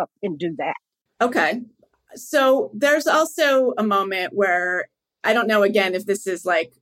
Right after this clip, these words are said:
Speaker 2: a joke or hyperbolic. So I think this is in the film. You talk about white women being late. Like, first of all, that we say kisses all the time and that we're late. And so, like, for example, is that something that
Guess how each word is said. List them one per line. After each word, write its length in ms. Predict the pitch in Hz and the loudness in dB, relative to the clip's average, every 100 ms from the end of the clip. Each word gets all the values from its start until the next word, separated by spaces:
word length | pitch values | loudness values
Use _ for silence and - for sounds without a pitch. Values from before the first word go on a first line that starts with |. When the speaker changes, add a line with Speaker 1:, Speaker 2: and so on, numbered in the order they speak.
| - | -8
Speaker 2:
a 60 | |
joke 380 | 175 196 170 165 | -4 -2 -2 -2
or 120 | 175 | -2
hyperbolic. 680 | 190 170 175 175 151 131 127 - _ | -2 -4 -2 0 0 -2 -6 -12 _
So 140 | - | 0
I 80 | 233 | 2
think 140 | 277 - | 2 0
this 120 | 311 | -2
is 100 | 220 | -2
in 80 | 220 | -2
the 100 | 202 | 0
film. 360 | 202 135 - _ _ _ - _ - | 0 -2 -6 _ _ _ -20 _ -2
You 140 | 247 | 0
talk 220 | 277 269 | 2 2
about 460 | 320 254 233 220 - | 2 4 4 2 -2
white 320 | 208 226 233 | 2 2 2
women 360 | 208 208 208 208 | 0 0 2 2
being 300 | 208 196 185 | 2 0 -2
late. 320 | 180 277 403 - - _ _ - | 0 0 0 -8 -20 _ _ -2
Like, 200 | 240 214 | 0 2
first 200 | 320 339 | 0 2
of 80 | 269 | 2
all, 120 | 240 | 4
that 140 | 233 | 2
we 100 | 233 | -2
say 220 | 233 226 | 0 0
kisses 580 | 208 - 269 311 349 339 - | 2 -2 0 -2 -4 -4 0
all 140 | 285 | 0
the 100 | 302 | 0
time 340 | 320 294 302 415 392 _ _ _ _ _ _ _ - | 0 0 0 -2 -8 _ _ _ _ _ _ _ -4
and 400 | - 220 214 214 208 | 0 2 2 -2 0
that 160 | 226 214 | 0 4
we're 220 | 214 208 | 2 2
late. 400 | 190 208 453 - - - _ _ _ _ _ - | 2 2 2 -2 -20 -20 _ _ _ _ _ -2
And 180 | 247 254 | 0 2
so, 520 | 269 247 247 240 - | 2 4 4 2 0
like, 340 | 254 247 247 - 214 - | 0 2 0 -6 -12 -2
for 100 | 302 | 0
example, 420 | 302 285 269 247 | 0 0 0 0
is 180 | - 226 | 0 0
that 260 | 247 277 302 | 2 0 0
something 340 | 269 269 247 | -2 0 0
that 240 | 226 220 | 0 -2